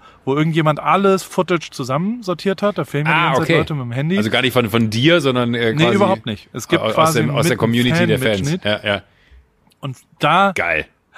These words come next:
Speaker 1: Bin ich die ganze Zeit halt drin und trottel da so <laughs> durch die Gegend und,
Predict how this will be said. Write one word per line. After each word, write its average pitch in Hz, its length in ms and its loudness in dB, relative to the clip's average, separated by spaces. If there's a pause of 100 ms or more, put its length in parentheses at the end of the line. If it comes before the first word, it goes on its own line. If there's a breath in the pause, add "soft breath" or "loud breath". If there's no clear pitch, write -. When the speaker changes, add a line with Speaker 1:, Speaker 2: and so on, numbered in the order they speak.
(120)
Speaker 1:
Bin 151 320 -2
ich 196 120 2
die 147 100 2
ganze 123 220 0
Zeit 123 160 0
halt 120 220 -2
drin 139 140 0
und 139 120 -2
trottel 156 260 2
da 139 120 4
so 127 120 -2
<laughs> - 40 -8
durch - 220 -2
die 143 100 0
Gegend 156 340 0
und, 135 180 -4